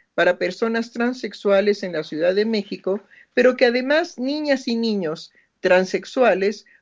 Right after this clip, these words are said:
podrán cambiarse el nombre legalmente en la Ciudad de México. Bueno, todo esto indudablemente que es inquietante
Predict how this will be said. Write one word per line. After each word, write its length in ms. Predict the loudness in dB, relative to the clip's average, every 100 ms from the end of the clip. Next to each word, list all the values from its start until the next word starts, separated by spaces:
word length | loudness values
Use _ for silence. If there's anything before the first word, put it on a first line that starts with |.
| _
podrán 400 | 0 4 4 2
cambiarse 720 | 0 -2 0 -2 -4 -4 -4
el 200 | -2 -4
nombre 400 | -4 -4 -2 -2
legalmente 720 | -2 -4 0 0 -2 -8 -6 -6
en 60 |
la 100 | -6
Ciudad 340 | -8 -6 -4 -4
de 120 | -4
México. 540 | -6 -8 -14 -16 -18 _ _ _ _ _ _
Bueno, 420 | 2 2 0 -8 _ _ _
todo 260 | 2 4 4
esto 380 | 0 2 0 0
indudablemente 1160 | -4 -4 0 2 2 2 -2 -2 -4 -2 -2 0
que 340 | 0 4 4
es 240 | 2 -6 -6
inquietante 1160 | -2 -2 -2 -2 0 4 4 2 -2 -2 -2